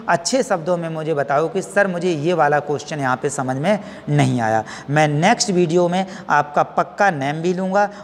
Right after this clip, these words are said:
और आपको समझाऊँगा।" ओके। और जब हमारी live class होगी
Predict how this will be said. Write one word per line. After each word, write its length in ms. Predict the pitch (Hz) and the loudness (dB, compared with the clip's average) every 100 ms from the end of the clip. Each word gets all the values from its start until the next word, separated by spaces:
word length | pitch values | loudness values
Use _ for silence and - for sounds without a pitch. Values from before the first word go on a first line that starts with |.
| - | -2
और 140 | 165 | 0
आपको 520 | 208 165 165 165 220 214 | 0 2 2 0 -4 -4
समझाऊँगा।" 640 | 180 143 107 104 101 101 - - | -4 -6 -6 -8 -8 -10 -12 -4
ओके। 260 | 160 214 220 - - | 0 4 4 2 -2
और 140 | 180 156 | 2 2
जब 220 | 131 233 | 4 2
हमारी 340 | 185 165 170 160 | 2 0 0 0
live 260 | 147 160 | 2 0
class 340 | 156 190 196 196 | 2 2 2 0
होगी 260 | 196 220 | -2 -2